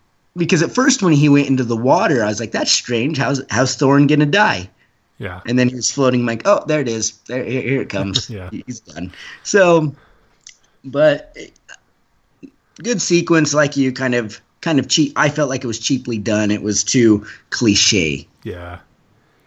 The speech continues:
Speaker 2: Yeah, I mean, Thorin did have to die. Did it explain how he died in the, in the book, or was he just, I remember he just died a, a hero's death in the battle somehow, right?
Speaker 1: Yeah, he,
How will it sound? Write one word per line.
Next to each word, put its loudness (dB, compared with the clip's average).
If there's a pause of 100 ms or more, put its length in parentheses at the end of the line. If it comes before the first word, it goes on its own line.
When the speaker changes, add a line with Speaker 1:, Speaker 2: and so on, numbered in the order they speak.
(560)
Speaker 2:
Yeah, -4 (100)
I -10
mean, -4
Thorin -2
did -4
have -8
to -12
die. -6 (260)
Did -8
it -10
explain -12
how -10
he -8
died -10
in -8
the, -8
in -14
the -12
book, -8
or -8
was -10
he -12
just, -14
I -10
remember -8
he -12
just -16 (260)
died -8
a, -16 (260)
a -20
hero's -8
death -16 (140)
in -16
the -16
battle -12
somehow, -18 (1120)
right? -2
Speaker 1:
Yeah, 4
he, -6